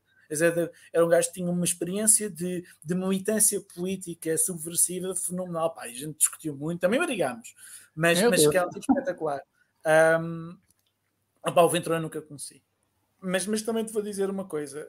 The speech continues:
Speaker 1: Isto, vocês, eh, alguma calma.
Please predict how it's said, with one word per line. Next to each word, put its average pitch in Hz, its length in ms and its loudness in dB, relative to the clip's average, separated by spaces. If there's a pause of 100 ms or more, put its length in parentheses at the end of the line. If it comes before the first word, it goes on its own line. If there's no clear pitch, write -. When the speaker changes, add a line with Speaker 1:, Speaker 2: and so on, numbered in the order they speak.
Speaker 1:
Isto, 185 440 -10 (2750)
vocês, 214 460 -4
eh, 202 320 -20 (920)
alguma 254 340 2
calma. 127 340 -8